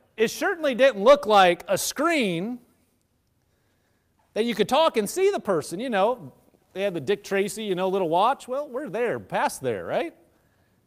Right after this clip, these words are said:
You got, you can video chat people. That's nothing now.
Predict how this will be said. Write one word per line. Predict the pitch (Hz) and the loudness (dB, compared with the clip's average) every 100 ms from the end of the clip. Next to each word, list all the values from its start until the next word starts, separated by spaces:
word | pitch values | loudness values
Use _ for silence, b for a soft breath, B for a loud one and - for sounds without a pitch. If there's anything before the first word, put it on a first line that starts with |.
| _ _ _ _ _ _ _ _ | _ _ _ _ _ _ _ _
You | 196 214 | -2 4
got, | 233 233 233 - _ | 6 6 2 -12 _
you | 190 247 | -6 -2
can | 254 196 | -2 0
video | 151 247 262 262 247 - - _ _ _ 147 | 4 4 6 4 2 -2 -18 _ _ _ -10
chat | 220 254 262 - | -2 -2 -2 -6
people. | 254 - 240 262 247 _ _ _ _ _ _ _ _ _ _ _ _ _ _ _ _ 202 | -8 -4 -4 -4 -10 _ _ _ _ _ _ _ _ _ _ _ _ _ _ _ _ -4
That's | 302 - | -4 -6
nothing | 196 349 - 240 170 | -8 -8 -6 -6 -6
now. | 160 123 90 | -8 -10 -14